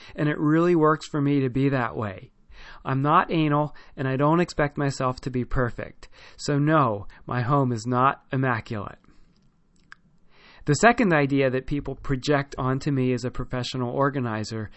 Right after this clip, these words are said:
is, "You'll make me get rid of stuff I want to keep." Well, no, I would never try to coerce someone into doing something they don't want to do.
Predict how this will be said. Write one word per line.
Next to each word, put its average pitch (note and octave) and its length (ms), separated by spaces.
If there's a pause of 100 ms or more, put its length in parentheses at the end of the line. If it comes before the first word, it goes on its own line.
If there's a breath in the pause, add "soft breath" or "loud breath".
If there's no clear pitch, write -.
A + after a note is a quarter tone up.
(120 soft breath)
is, C3 340 (360 loud breath)
"You'll A#3 220
make G#3 240
me F3+ 140
get D#3+ 220
rid G3 220
of F#3 80
stuff D3 280
I D3+ 120
want D3 180
to E3 60
keep." F#3+ 400 (1160 loud breath)
Well, A3+ 460
no, A3+ 300
I D3 120
would E3 220
never F#3 260
try F#3 280
to E3+ 60
coerce E3+ 520
someone B2+ 540
into C3+ 240
doing D3 260
something C#3 380
they C3 120
don't B2+ 200
want A#2+ 160
to C3 80
do. D3+ 380